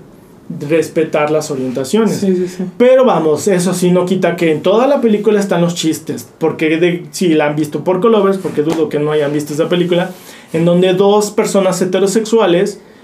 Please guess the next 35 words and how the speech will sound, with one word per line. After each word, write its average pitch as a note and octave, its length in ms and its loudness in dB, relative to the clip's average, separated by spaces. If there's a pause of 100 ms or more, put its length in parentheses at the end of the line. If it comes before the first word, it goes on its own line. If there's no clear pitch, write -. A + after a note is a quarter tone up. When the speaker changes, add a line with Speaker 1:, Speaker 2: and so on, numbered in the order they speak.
(100)
Speaker 1:
una G3+ 260 2
de G3 100 4
ellas G3+ 320 0
necesita E3+ 480 -2
un F3+ 80 -2
seguro D#3+ 340 2
para E3 180 -2
sus G3 180 -2
hijas, A#3 280 2
Speaker 2:
Ah, G3+ 40 2
Speaker 1:
¿no? G#3+ 80 2
Speaker 2:
eso G#3 160 2
que - 60 0
te A3 100 2
decía. G3+ 440 0
Speaker 1:
Eh, A3 260 -2
y A3 260 6
entonces A#3 640 2 (240)
la G3 120 4
única B3 260 2
manera G#3 420 2
que F3+ 120 -2
puede A3 320 2
conseguir F3+ 460 0
el F#3+ 120 2
seguro A#3 520 2 (160)
es G#3 180 0
cas-, F3+ 360 -2
casándose. G#3+ 480 2
Speaker 2:
Casándose A3+ 380 2
con A3 140 0
ella. A3 380 0
Speaker 1:
Pero F#3+ 220 2
como G3 300 4
él A3+ 540 4